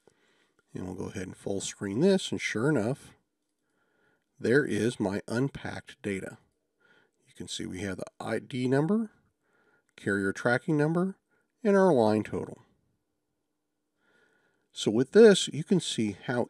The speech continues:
easy it is to work with the packed data that is coming from more and more disparate data sources and using these within your S S I S data flows.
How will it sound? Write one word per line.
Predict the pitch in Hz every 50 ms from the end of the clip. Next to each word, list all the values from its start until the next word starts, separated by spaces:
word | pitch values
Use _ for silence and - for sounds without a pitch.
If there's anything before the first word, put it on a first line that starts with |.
| _ _ -
easy | - 143 165 196 208 208 185 156 113 104
it | 95
is | 92 85 85 85 87 92 - - _ _ _ _ - _ _ _ _ -
to | - -
work | 107 110 120 131 156 - -
with | - 123 -
the | 110 -
packed | - - 123 117 120 - _ _ -
data | 127 135 151 143 107 90 - 110 120 -
that | 113 98
is | 90 -
coming | - - - 131 120 123 123
from | - - 113 95
more | 98 101 107 117 127
and | 131
more | 120 110 104
disparate | 101 - 110 107 - - - 104 -
data | 107 104 98 92
sources | - - - 160 160 165 151 - - 104 101 98 - - - - - - - _ _ _ -
and | - 143 135 127 127 -
using | - 139 170 208 214 202 226 190 156
these | 127 123 120 117 110 117
within | 113 110 107 - - - 147 147 139 131 127
your | 110 98 - -
S | 107 110 113 - -
S | 117 - -
I | 98 95 92
S | 92 95 92 - -
data | - 92 92 92 -
flows. | - - 98 95 92 - - - 123 - -